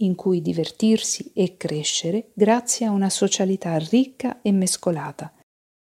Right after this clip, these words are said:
dalle donne, su cui oggi grava più che sugli uomini, come un tempo,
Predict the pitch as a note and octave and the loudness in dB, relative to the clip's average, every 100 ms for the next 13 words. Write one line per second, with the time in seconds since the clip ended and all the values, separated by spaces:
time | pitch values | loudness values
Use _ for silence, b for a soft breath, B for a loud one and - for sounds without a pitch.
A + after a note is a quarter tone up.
0 | _ - G3 G#3 G3+ A#3 F#3+ E3 D#3+ - | _ -2 2 4 4 2 2 -2 -6 -12
1 | _ _ - G3+ - A3 G#3+ A3 A3+ G#3 | _ _ -4 -4 0 2 4 6 4 2
2 | G3+ F#3+ G#3 G3+ G3 G3 - C4+ B3 - | 0 4 4 2 0 0 0 0 0 -2
3 | - F#3+ G#3 G#3+ F#3+ E3 D3+ - - - | 0 2 4 4 4 0 -4 -8 -4 4
4 | A3+ A3 F#3+ F#3 F#3 F#3+ E3 E3 D#3+ G3+ | 6 6 4 2 2 2 2 0 -2 -8